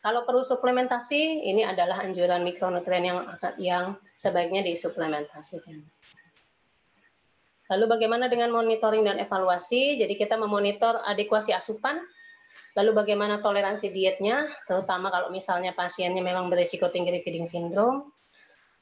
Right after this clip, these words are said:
lalu masalah saluran cerna ya, nutrition impact symptoms, mual, muntah, bagaimana B A B dan B A K-nya, dan tetap harus dimonitor status gizi serta malnutrisi, apakah jangan sampai terjadi malnutrisi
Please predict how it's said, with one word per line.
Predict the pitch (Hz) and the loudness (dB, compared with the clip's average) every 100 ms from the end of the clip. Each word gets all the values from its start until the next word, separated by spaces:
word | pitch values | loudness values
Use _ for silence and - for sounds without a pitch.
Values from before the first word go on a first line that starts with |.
| 190 | 0
lalu | 190 226 | 4 4
masalah | 220 196 190 185 - - | 4 0 0 -2 -4 -6
saluran | 202 202 196 202 | -2 0 0 0
cerna | 196 185 214 247 | 0 0 -2 0
ya, | 247 | 0
nutrition | 208 180 180 180 | 0 -2 -2 -4
impact | 175 190 185 | -2 -4 -4
symptoms, | 180 185 - 247 - | -8 -6 -6 -6 -4
mual, | 170 180 185 190 | -2 0 2 0
muntah, | 185 185 208 214 - - - | -2 -4 -4 -4 -8 -14 -6
bagaimana | 175 170 175 175 170 | -2 0 0 -2 -2
B | |
A | 165 175 | -2 -2
B | 202 | -2
dan | 202 185 | -2 -2
B | 175 | -2
A | 160 - | -4 -4
K-nya, | 170 170 180 233 285 294 _ _ _ _ _ _ _ _ | -4 -2 0 0 -4 -8 _ _ _ _ _ _ _ _
dan | 185 185 208 262 277 | 0 2 2 -2 -4
tetap | - 247 247 | -4 -2 -2
harus | 220 226 | -2 0
dimonitor | 214 214 202 202 240 277 294 | 2 2 2 0 0 -2 -4
status | - 208 226 220 | -4 -4 -4 -4
gizi | 214 233 | -4 -4
serta | 262 220 220 226 226 | -2 -2 0 -2 0
malnutrisi, | 208 202 202 180 175 165 151 | -2 -2 -2 -6 -6 -6 -6
apakah | - 196 - 208 - | -4 -8 -6 -6 -2
jangan | 214 214 | 0 0
sampai | 233 247 254 | -2 -4 -2
terjadi | 190 185 175 | -2 -2 -2
malnutrisi | 170 165 170 147 147 - 156 | -4 -6 -8 -12 -12 -14 -18